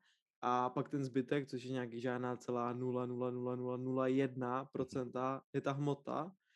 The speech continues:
Speaker 1: což vlastně je velký jakoby i objev, jak, jak to začali takhle zkoumat, protože my se k tomu i dostaneme a je důležitý asi si to ukázat třeba na,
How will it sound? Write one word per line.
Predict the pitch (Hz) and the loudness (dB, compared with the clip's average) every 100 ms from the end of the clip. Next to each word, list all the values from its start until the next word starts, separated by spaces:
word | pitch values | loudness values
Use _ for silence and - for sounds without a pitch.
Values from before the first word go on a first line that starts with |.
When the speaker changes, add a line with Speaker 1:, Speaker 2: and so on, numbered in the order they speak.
| _ _ _ _ | _ _ _ _
Speaker 1:
což | - - 135 131 127 127 127 127 127 127 - - | -18 -2 4 6 6 6 6 6 4 -2 -10 -2
vlastně | 131 135 143 139 | 0 0 0 2
je | 139 | 2
velký | 131 131 131 | 2 0 0
jakoby | 135 - 139 143 | -2 0 2 4
i | 143 - 143 - | 2 2 0 2
objev, | 143 123 151 - - | 0 2 0 -2 -12
jak, | - - | -12 -8
jak | 127 | -6
to | - | -4
začali | 127 127 127 | -4 -4 -2
takhle | 127 127 | 0 0
zkoumat, | 131 - 127 127 135 | -4 -4 -4 -2 -2
protože | 127 120 117 117 127 127 - _ _ _ _ | -4 -8 -8 -2 -2 -2 -6 _ _ _ _
my | 139 | -4
se | 139 139 | -2 0
k | |
tomu | 147 139 | 0 2
i | 139 | 2
dostaneme | 135 - 131 127 127 147 185 _ _ _ | 0 0 -2 0 0 -2 -4 _ _ _
a | - 120 123 | 2 6 8
je | 131 | 6
důležitý | 135 135 139 135 147 151 | 4 2 2 0 0 0
asi | 139 - | 0 -4
si | 139 | 0
to | 147 | 0
ukázat | 139 143 139 143 139 | 2 2 4 0 -4
třeba | - 139 139 143 | -6 -2 0 0
na, | 135 135 135 131 | 0 0 0 -4